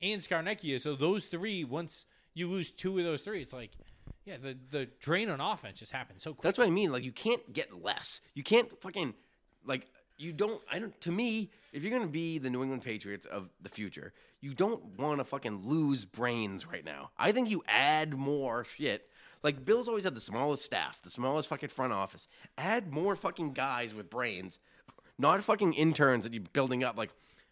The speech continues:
Speaker 2: we don't have time for the Josh McDaniels to start in two thousand one and build himself into offense coordinator in two thousand seven. You know what I mean? You can't do eight years behind the scenes or fucking six years behind the scenes.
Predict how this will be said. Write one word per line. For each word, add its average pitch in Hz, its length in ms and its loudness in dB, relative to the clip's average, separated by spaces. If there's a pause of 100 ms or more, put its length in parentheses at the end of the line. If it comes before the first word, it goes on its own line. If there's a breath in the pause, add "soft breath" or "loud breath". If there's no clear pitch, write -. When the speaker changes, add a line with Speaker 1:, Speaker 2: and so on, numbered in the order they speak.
Speaker 2:
we 233 80 -4
don't 285 100 2
have 285 100 -2
time 160 320 4
for 104 380 4 (920)
the 120 100 -2
Josh 135 340 6
McDaniels 131 540 0
to 113 60 -6
start 120 320 2
in 113 60 -10
two - 140 -6
thousand 120 400 2
one 113 280 -2 (260 loud breath)
and 123 160 -6
build 143 220 2
himself 127 420 2
into 127 460 4
offense 120 360 4
coordinator 113 560 4
in 95 60 -2
two 127 120 -6
thousand 98 500 -4 (100)
seven. 90 420 0
You 104 80 -6
know 107 60 -6
what - 60 -6
I 101 40 -8
mean? 110 200 -2 (420 loud breath)
You 151 80 -10
can't 220 260 -2
do 214 200 0
eight 170 180 2
years 160 280 4
behind 139 340 4
the 131 60 0
scenes 127 480 4
or 98 60 -4
fucking 131 300 0
six 131 220 0
years 143 160 2
behind 127 200 2
the 117 60 -2
scenes. 131 300 2